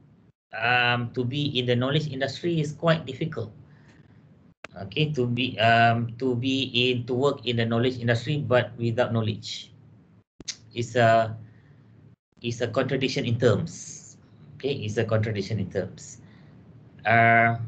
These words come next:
all right, it's cool. All right. Um, opinions, no opinions here, you know that. Okay. All right. Um, okay, let's talks about, okay, now it's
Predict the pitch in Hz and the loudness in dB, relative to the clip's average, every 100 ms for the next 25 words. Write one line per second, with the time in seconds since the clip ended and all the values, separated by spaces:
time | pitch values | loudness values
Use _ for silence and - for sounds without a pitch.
0 | - 170 175 - - _ _ _ _ - | -4 2 2 2 -10 _ _ _ _ -12
1 | - 160 165 - - 123 139 139 120 120 | -2 -2 -2 -8 -4 -2 -2 -2 2 4
2 | 120 123 127 131 110 - _ _ _ _ | 6 4 2 -4 -14 -20 _ _ _ _
3 | _ _ _ _ - 113 107 127 131 139 | _ _ _ _ -8 -8 -6 -6 -4 -2
4 | 156 156 120 120 123 107 110 110 123 117 | 0 -2 -4 -2 -2 -4 -4 -4 -4 -6
5 | - 117 120 131 147 147 143 110 107 107 | -6 -2 0 2 2 0 0 0 2 4
6 | 104 135 151 151 151 - - - - 123 | 2 2 2 2 0 -8 -20 -20 -14 -8
7 | 120 113 - - - - - - - - | -2 -2 -2 -14 -20 -20 -20 -20 -20 -20
8 | - - 135 151 - - 143 147 151 151 | -16 2 6 6 4 4 6 8 8 8
9 | 147 151 147 151 147 - - - - - | 6 6 4 2 0 -4 -12 -20 -20 -20
10 | _ _ _ _ _ _ _ _ _ _ | _ _ _ _ _ _ _ _ _ _
11 | _ _ _ - - - - _ _ _ | _ _ _ -20 -20 -20 -20 _ _ _
12 | _ - 156 175 165 - - - _ - | _ -6 0 0 -2 -10 -20 -20 _ 0
13 | 147 - - 143 139 135 135 135 131 127 | 0 -2 -6 0 4 4 4 2 0 -4
14 | - - - 117 131 143 - 107 | -10 -12 -8 -4 -2 -2 -4 -8